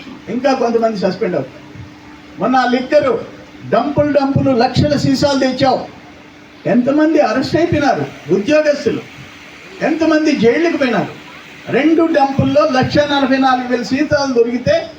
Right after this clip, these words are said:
ఆ సూపరింటెండెంట్లు, క్లర్కులు, ఆ ఎక్సైజ్ డిపార్ట్‌మెంట్లో వాళ్ళందరూ సస్పెండ్ అయిపోయినారు కదా. ఎవరి కారణం? నీ కారణం. నీ పాపాల వల్ల వాళ్ళు అనుభవించారు. నువ్వేమో మిద్దెల మీద మిద్దెలు కట్టుకొని నువ్వు ఎంజాయ్ చేస్తున్నావు.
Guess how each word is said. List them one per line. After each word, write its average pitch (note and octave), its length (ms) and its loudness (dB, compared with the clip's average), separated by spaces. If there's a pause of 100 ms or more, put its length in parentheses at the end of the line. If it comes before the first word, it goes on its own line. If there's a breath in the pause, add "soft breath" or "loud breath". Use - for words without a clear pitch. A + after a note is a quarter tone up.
(360)
ఆ - 80 0
సూపరింటెండెంట్లు, C#4 720 2
క్లర్కులు, C4 760 -2 (680)
ఆ G#3 320 0
ఎక్సైజ్ C#4+ 420 0
డిపార్ట్‌మెంట్లో B3+ 600 -2
వాళ్ళందరూ A3+ 360 -2
సస్పెండ్ C4 400 -2
అయిపోయినారు B3 320 -2
కదా. G4+ 200 -10 (640)
ఎవరి B3+ 240 2
కారణం? D#4+ 440 0 (640)
నీ G3 140 -2
కారణం. G#3+ 480 -2
నీ G3+ 160 -2
పాపాల A3+ 480 0 (100)
వల్ల G3 300 0 (400)
వాళ్ళు F3+ 200 2
అనుభవించారు. G#3 560 0
నువ్వేమో A3+ 480 0
మిద్దెల A3 320 0
మీద A#3 200 -2
మిద్దెలు A3 340 -2
కట్టుకొని A#3 460 0 (720)
నువ్వు F#3 120 2
ఎంజాయ్ A#3 360 2
చేస్తున్నావు. E3+ 400 -6